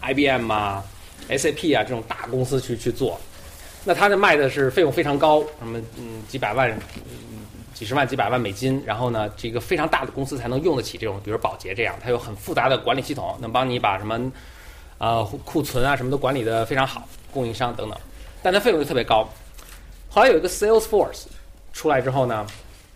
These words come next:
这个公司其实完全基于网络，大家上去就跟 Gmail 似的，开个账户我就能使用什么，但是它就只能够服务，它提供不了那种大批的团队去帮你去安装啊，帮你去调试啊，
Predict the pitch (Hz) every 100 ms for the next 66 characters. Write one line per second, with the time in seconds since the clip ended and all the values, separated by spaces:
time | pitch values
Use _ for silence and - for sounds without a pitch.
0 | - - - - - - - 247 180 226
1 | 214 202 196 151 180 196 196 196 165 117
2 | 160 165 - 143 143 156 160 127 120 123
3 | 147 143 151 151 113 110 107 143 139 131
4 | 120 143 104 104 110 120 123 - 110 127
5 | 113 101 - - - - - 202 208 214
6 | 208 - - 185 170 139 131 127 190 147
7 | - 147 139 185 - - 175 196 160 120
8 | 101 123 110 98 101 - - 120 127 -
9 | 160 - 131 156 127 139 139 107 127 135
10 | 143 143 139 113 127 117 110 - 110 -
11 | 127